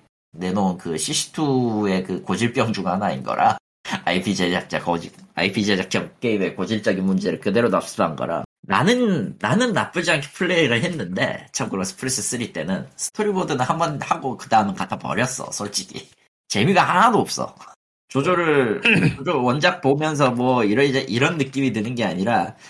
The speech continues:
그냥 상대가 있습니다. 나타났습니다. 싸우십시오. 이겼습니다. 다음.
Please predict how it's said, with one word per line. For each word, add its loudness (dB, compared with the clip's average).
그냥 -2
상대가 0
있습니다. 0
나타났습니다. -2
싸우십시오. -2
이겼습니다. -2
다음. -2